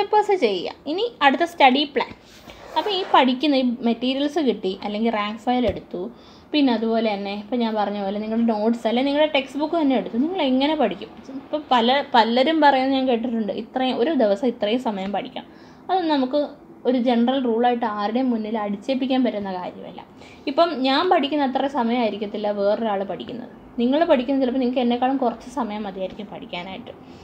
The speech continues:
നിങ്ങൾക്ക് പെട്ടെന്ന് പഠിക്കാൻ കഴിവുള്ള ഒരാളായിരിക്കും. അപ്പോൾ അത്രയും കുറച്ച് സമയം പഠിക്കുക. ഇനി ചിലർക്ക് അത്രയും പഠിക്കാനുള്ള സാഹചര്യം ഉണ്ടാവത്തില്ല.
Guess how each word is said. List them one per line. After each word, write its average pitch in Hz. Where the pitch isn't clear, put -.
നിങ്ങൾക്ക് 339
പെട്ടെന്ന് 320
പഠിക്കാൻ 302
കഴിവുള്ള 269
ഒരാളായിരിക്കും. 208
അപ്പോൾ 480
അത്രയും 370
കുറച്ച് 302
സമയം 262
പഠിക്കുക. 220
ഇനി 320
ചിലർക്ക് 294
അത്രയും 311
പഠിക്കാനുള്ള 269
സാഹചര്യം 247
ഉണ്ടാവത്തില്ല. 220